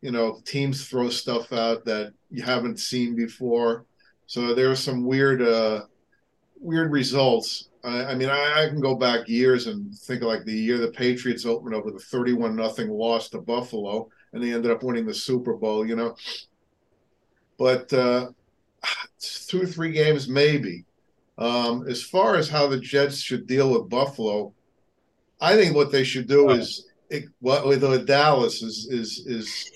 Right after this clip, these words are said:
Speaker 1: opposite. Run on passing downs, pass on running downs. Not, not all the time, but a lot.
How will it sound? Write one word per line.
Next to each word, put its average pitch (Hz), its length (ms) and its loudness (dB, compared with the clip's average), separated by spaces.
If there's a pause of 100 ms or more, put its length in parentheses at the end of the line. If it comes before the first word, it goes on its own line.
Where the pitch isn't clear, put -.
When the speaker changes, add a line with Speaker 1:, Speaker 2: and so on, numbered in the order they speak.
(140)
Speaker 1:
opposite. 160 640 -2 (720)
Run 165 260 2
on 165 140 4
passing 151 500 2
downs, 139 340 2
pass 147 360 -2
on 123 140 0
running 123 260 0
downs. 104 320 -6
Not, 165 300 0
not 196 260 0
all 151 340 4
the - 80 -10
time, 110 280 -4
but 113 160 0 (460)
a 127 60 -2
lot. 120 480 0